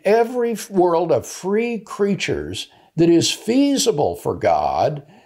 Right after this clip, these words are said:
some people would freely reject his grace and be lost. So, although there are possible worlds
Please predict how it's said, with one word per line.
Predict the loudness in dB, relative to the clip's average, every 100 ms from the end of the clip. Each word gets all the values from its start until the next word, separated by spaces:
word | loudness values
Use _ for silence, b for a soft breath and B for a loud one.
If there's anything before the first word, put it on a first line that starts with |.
| b b
some | -2 2 2 0
people | -2 -2 0 0 0
would | -2 -4
freely | -4 -2 0 0 -2 -2
reject | 0 -2 -2 0 0 0 -2
his | 0 -2
grace | -2 0 2 2 0 -6 b b b b
and | -2 0 0 -4 -8 _ -2
be | 0
lost. | 2 2 2 -2 -14 -18 -20 _ _ _ _ _ _ _ -20 _ -20 -8
So, | 0 2 4 2 -4 B B B B
although | 2 4 2 4
there | 4 4
are | 2 -2
possible | -10 -4 0 0 0 0 0 0 -2
worlds | -2 -4 -4 -6 -8